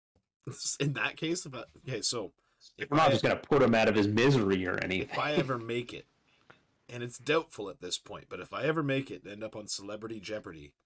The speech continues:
Speaker 1: just gonna answer every question. <laughs> Right, wrong.
Speaker 2: You gotta have your joke answers too, though.
Speaker 1: Yeah.
Speaker 2: Did you know that the, uh,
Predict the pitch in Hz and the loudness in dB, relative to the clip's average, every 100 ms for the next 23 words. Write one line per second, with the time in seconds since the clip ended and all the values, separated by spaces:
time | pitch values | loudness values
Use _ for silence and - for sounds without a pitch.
0 | _ _ _ _ _ _ _ - - 143 | _ _ _ _ _ _ _ -8 -4 -4
1 | 123 120 120 - 101 98 - 85 80 - | -4 -6 -8 -8 -10 -12 -12 -14 -12 -16
2 | 71 _ _ _ _ 147 - - - - | -20 _ _ _ _ -14 -12 -14 -14 -16
3 | - _ _ - - - _ 110 120 113 | -20 _ _ -20 -20 -20 _ -8 -4 -4
4 | - 107 113 117 113 117 123 143 143 120 | -8 -10 -8 -6 -8 -2 6 6 8 6
5 | 117 127 113 131 139 139 110 104 - 98 | 6 6 6 6 6 6 4 4 0 -4
6 | - 123 104 - 85 - - - - _ | 0 0 2 0 -2 -4 -10 -20 -20 _
7 | _ _ _ _ _ _ _ _ _ _ | _ _ _ _ _ _ _ _ _ _
8 | _ _ _ 143 143 233 214 165 156 151 | _ _ _ 2 6 6 8 6 6 6
9 | 139 127 120 107 | 8 8 8 6